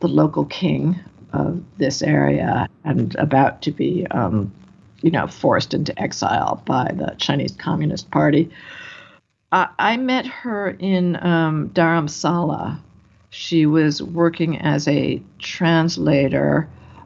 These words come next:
in the Tibetan exile government. And I had gone there in, um, I guess this was two thousand fourteen, two thousand thirteen, two thousand fourteen. Um,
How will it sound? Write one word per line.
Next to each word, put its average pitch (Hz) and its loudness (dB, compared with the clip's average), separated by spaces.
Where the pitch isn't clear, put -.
in 147 0
the 139 2
Tibetan - -2
exile 147 -2
government. 180 0
And 143 2
I 170 0
had 190 -4
gone 208 -2
there 175 4
in, 165 0
um, 151 2
I - -6
guess - -8
this - -8
was 151 -8
two - -10
thousand 165 -4
fourteen, 320 -4
two 196 -6
thousand 180 -4
thirteen, 196 2
two 202 2
thousand 175 2
fourteen. 202 2
Um, 165 6